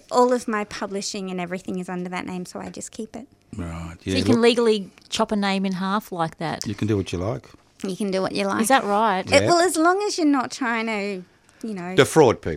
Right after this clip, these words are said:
Speaker 1: defraud people,
Speaker 2: Yeah,
Speaker 1: you
Speaker 2: yeah.
Speaker 1: can.
Speaker 2: You could, you can change your name tomorrow if you went down to the birth. You know, you could, you could call yourself
Speaker 3: Oh, yeah,
Speaker 2: Kelly
Speaker 3: like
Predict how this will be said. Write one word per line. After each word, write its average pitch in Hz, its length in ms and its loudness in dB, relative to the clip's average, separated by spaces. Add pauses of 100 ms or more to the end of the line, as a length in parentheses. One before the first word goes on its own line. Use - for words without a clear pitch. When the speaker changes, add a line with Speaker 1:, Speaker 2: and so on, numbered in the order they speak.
(120)
Speaker 1:
defraud 208 380 -2
people, 190 240 -4
Speaker 2:
Yeah, 151 140 -4 (160)
Speaker 1:
you 269 100 -4
Speaker 2:
yeah. - 60 -6
Speaker 1:
can. 233 400 -6
Speaker 2:
You 156 140 -4
could, 139 120 -6
you 143 120 -2
can 101 120 -4
change 92 320 -2
your 92 60 -4
name 95 200 -4
tomorrow 127 420 -6
if - 180 -8
you 90 80 -6
went 90 200 -6
down 90 240 -4
to 85 80 -14
the 90 80 -6
birth. 101 480 -8
You 117 140 -10
know, 120 140 -4
you 127 140 0
could, 127 120 0
you 120 120 0
could 117 120 2
call 117 200 0
yourself 110 520 -4
Speaker 3:
Oh, 247 160 2
yeah, 233 60 0
Speaker 2:
Kelly 135 220 8
Speaker 3:
like 127 100 6